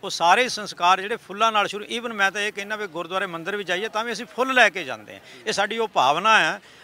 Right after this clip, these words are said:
ਅਸੀਂ ਸੰਗਤਾਂ ਨੂੰ ਜਿਉਂ ਆਇਆ ਆਖਣ ਲਈ ਤੇ ਸਤਿਗੁਰਾਂ ਦੇ ਚਰਨਾਂ 'ਤੇ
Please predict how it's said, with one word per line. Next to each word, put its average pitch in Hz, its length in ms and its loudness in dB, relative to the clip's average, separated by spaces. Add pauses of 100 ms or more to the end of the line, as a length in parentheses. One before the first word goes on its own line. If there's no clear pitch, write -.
(160)
ਅਸੀਂ 208 160 -6
ਸੰਗਤਾਂ 190 440 -4
ਨੂੰ 214 100 -8
ਜਿਉਂ 190 260 -4
ਆਇਆ 196 160 2
ਆਖਣ 175 400 -2
ਲਈ 170 220 -2
ਤੇ 190 180 -8
ਸਤਿਗੁਰਾਂ 196 800 -6
ਦੇ 190 100 -8
ਚਰਨਾਂ 185 320 -2
'ਤੇ 190 140 -10